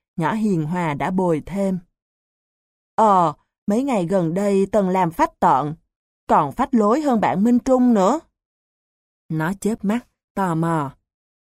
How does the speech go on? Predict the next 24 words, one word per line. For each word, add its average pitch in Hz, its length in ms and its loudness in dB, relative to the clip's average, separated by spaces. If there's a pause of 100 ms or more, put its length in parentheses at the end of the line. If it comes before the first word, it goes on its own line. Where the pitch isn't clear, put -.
(440)
"Hay 240 360 2
bạn 190 300 0
muốn 247 520 2
mai 208 220 -2
mốt 226 380 0
được 190 240 -2
bầu 190 260 2
vô 233 280 2
ban 233 180 0
cán 294 200 -4
sự 156 200 -2
lớp?" 240 360 2 (1400)
Cái 196 180 -2
lối 208 320 2
vô 214 240 2
tình 175 340 2
đổ 147 160 2
dầu 190 300 2
vô 175 200 0
lửa 160 380 0
của 165 80 0
nhỏ 180 200 0
Hiền 208 340 -2
Hòa 165 360 -4